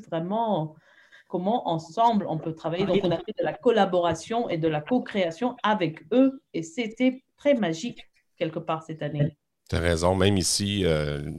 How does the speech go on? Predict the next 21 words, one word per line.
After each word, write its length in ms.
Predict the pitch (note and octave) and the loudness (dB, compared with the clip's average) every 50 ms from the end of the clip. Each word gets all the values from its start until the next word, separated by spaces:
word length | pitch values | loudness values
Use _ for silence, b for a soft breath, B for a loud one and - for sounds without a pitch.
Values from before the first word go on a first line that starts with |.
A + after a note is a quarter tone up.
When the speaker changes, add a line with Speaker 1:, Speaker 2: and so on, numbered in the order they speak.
| D#2 - E2+ | -12 -12 -10
Speaker 2:
j'ai, 220 | E2+ E2 G#2 - - | -4 -2 -2 -2 0
j'ai 140 | F2+ F2+ G2 | 0 0 2
mes 240 | G2+ G2+ F2+ F#2+ | 2 4 4 6
élèves, 320 | G2+ F#2+ G2+ A2+ A#2+ A#2+ A2 | 6 6 8 6 6 6 4
moi, 200 | G#2+ G#2+ A2+ A2+ | 2 2 2 2
qui, 360 | - - - - - - - - - | 2 -2 -8 -10 -10 -10 -10 -8 -6
mettons, 380 | D#2+ D#2+ - - G2+ G2+ F#2+ - | -6 -4 -2 0 2 2 2 2
si 120 | - - | 2 0
on 140 | G2 F2+ E2+ | 0 0 0
prend, 160 | - - G2+ | 0 2 4
euh, 440 | G2 G2+ F#2 E2+ D#2 D2+ D2+ D2 D2 D2+ | 6 6 6 6 4 2 -2 -4 -4 -4
on 80 | D2+ | -4
recule, 480 | D#2+ E2 D#2+ D#2+ - - A#2+ B2+ C3 C3 b b b b b b b b b _ F2+ | -2 -2 -4 -4 -2 -2 -2 -2 -2 -2 b b b b b b b b b _ -12
mettons, 460 | F2+ F2 E2+ E2 - F#2+ F#2 F2+ D#2+ | -8 -6 -4 2 4 4 4 4 4
on 200 | D2 D2+ D2+ D2+ | 2 0 -2 -2
donne 200 | D#2 F2+ F2+ F2 | 0 0 2 2
un 80 | E2+ D#2+ | 2 2
chiffre 220 | - - A2+ G2+ | 2 2 0 0
deux 140 | F#2 F#2 F2+ | -2 0 0
mille 180 | F2 F2+ F#2 F2 | 0 0 0 -2
dix-huit, 400 | F2 E2+ F2 F#2+ A2+ B2 B2+ | -4 -4 0 2 2 2 2